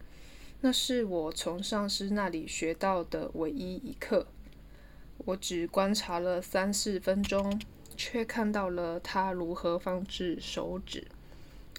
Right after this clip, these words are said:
那是我的第一堂课，间接源自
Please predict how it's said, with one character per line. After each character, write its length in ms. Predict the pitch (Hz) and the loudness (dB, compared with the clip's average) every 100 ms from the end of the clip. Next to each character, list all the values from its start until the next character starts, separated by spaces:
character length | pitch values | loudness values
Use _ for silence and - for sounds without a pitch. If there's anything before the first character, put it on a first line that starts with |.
| - | -4
那 120 | 233 240 | 0 2
是 220 | - 226 | 4 2
我 280 | 175 160 - | 2 0 0
的 380 | 170 165 170 170 - - | 0 0 0 -4 -12 -4
第 320 | 202 185 190 | -2 0 -2
一 60 | 190 | -4
堂 280 | - 160 160 180 | -4 -4 -4 -6
课， 240 | - 214 - - - - - | -2 0 0 -6 -12 -16 -10
间 280 | - 202 196 | 0 2 2
接 320 | 196 190 190 | 2 0 0
源 340 | 185 180 170 185 | 0 -2 0 -2
自 320 | 196 185 | -2 0